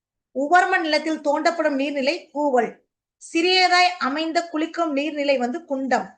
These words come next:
நீர்வரத்து மடையின்றி மழை நீரையே கொண்டுள்ள குளிக்கும் நீர்நிலை புனர்குளம். இது எல்லாமே ஆப்ஷன் ஏல இருக்கு. So, ஆப்ஷன் ஏ தான் சரியான விடை.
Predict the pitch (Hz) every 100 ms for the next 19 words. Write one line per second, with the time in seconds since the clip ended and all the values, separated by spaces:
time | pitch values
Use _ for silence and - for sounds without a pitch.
0 | _ _ _ _ 254 311 370 427 381 359
1 | 339 349 349 262 277 311 262 233 330 415
2 | 240 254 311 359 359 339 330 349 302 277
3 | 311 302 294 302 302 269 277 285 262 339
4 | 381 _ _ - 302 320 311 233 214 -
5 | _ _ 240 254 262 311 339 320 381 -
6 | - 262 - 339 302 240 262 262 214 208
7 | - _ - 311 262 254 269 233 262 277
8 | 320 247 226 233 226 220 220 -